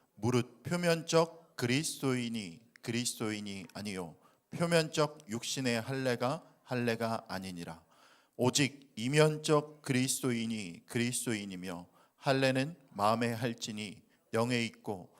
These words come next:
율법 조문에 있지 아니한 것이라. 그 칭찬이 사람에게서가 아니요 다만 하나님에게서니라." 아멘. 우리도 그리-, 우리 그리스도인들도 유대인이 그토록 자부심을 갖고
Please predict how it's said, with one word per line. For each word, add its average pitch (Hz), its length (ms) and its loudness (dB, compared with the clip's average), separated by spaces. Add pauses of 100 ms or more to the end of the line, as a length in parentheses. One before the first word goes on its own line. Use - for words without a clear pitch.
(160)
율법 127 480 0
조문에 113 540 -2
있지 131 600 -8
아니한 104 400 -4
것이라. 92 380 -6 (460)
그 202 200 2
칭찬이 175 800 -2
사람에게서가 120 1120 -2
아니요 98 440 -8 (240)
다만 117 420 0 (220)
하나님에게서니라." 92 1300 -10 (340)
아멘. 131 320 -20 (880)
우리도 120 720 0 (160)
그리-, 143 400 -4
우리 131 180 -2
그리스도인들도 127 1120 -8 (300)
유대인이 135 560 0
그토록 - 600 -4
자부심을 135 580 0
갖고 120 680 -6